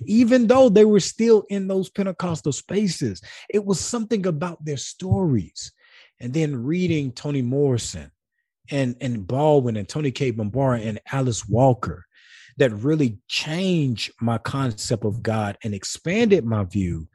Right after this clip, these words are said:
so that God would become something just more liberating than what so many people have experienced.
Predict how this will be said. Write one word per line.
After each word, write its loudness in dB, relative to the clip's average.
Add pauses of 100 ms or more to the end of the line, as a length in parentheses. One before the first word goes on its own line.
(420)
so 2
that 0
God 0
would -2
become -4 (340)
something 0 (760)
just 0 (380)
more 4
liberating 4 (880)
than 4
what 0
so 0
many -2
people -2
have -2
experienced. -6